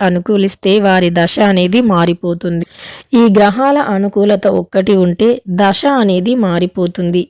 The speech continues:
దరిద్రం అనేది తొలగిపోతుంది. అంతేకాకుండా వ్యాపారంలో కూడా అభివృద్ధి అనేది వచ్చి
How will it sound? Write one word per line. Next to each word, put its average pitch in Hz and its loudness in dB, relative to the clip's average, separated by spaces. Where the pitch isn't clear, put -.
దరిద్రం 202 0
అనేది 180 0
తొలగిపోతుంది. 175 -2
అంతేకాకుండా 196 2
వ్యాపారంలో 202 2
కూడా 190 0
అభివృద్ధి 196 0
అనేది 180 0
వచ్చి 208 2